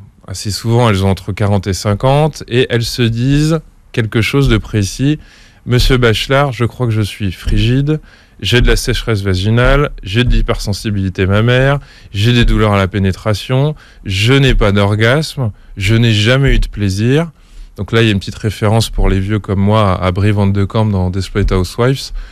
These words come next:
C'est une, une dame très obsessionnelle qui, euh, n'arrive pas à lâcher le contrôle et qui un jour a un orgasme.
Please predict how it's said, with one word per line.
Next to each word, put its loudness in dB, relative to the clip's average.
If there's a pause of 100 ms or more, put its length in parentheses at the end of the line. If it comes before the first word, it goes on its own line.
(160)
C'est -10
une, 0
une 2
dame 4
très -6
obsessionnelle 0
qui, -8
euh, 0
n'arrive 0
pas -2
à 2
lâcher 0
le -2
contrôle 0
et 0
qui -4
un 4
jour 2
a 2
un 0
orgasme. 0